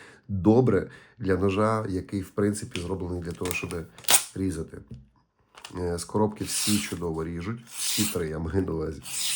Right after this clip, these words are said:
Знову ж таки, говорю вам про примірники, які у мене зараз на огляді.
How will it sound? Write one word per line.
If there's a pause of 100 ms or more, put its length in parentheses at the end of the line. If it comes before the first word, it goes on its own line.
(920)
Знову
ж
таки,
говорю
вам
про (480)
примірники,
які
у
мене
зараз
на
огляді.